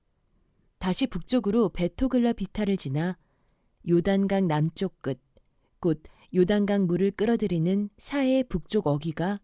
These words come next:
그 경계선의 끝이다. 이것이 남쪽 경계선이다. 동쪽 경계선은 요단강이다.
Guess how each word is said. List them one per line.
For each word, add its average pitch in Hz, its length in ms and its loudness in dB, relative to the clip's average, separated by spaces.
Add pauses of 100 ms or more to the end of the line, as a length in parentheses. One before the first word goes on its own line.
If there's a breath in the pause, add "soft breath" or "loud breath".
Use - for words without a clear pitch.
(120)
그 170 200 -2
경계선의 156 640 -2
끝이다. - 560 -10 (1200)
이것이 165 580 0 (240 soft breath)
남쪽 165 460 0
경계선이다. 151 800 -2 (1800)
동쪽 214 380 4
경계선은 208 680 2
요단강이다. 156 840 0